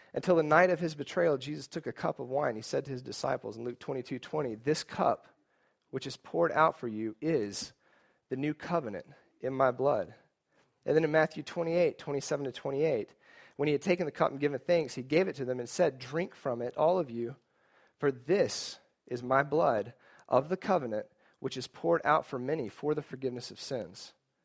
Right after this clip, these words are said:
What God swore six hundred years before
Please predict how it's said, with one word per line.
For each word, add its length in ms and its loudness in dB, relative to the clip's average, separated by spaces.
What 180 -4
God 240 2
swore 280 -2
six 460 -8
hundred 440 -6
years 280 -4
before 640 -2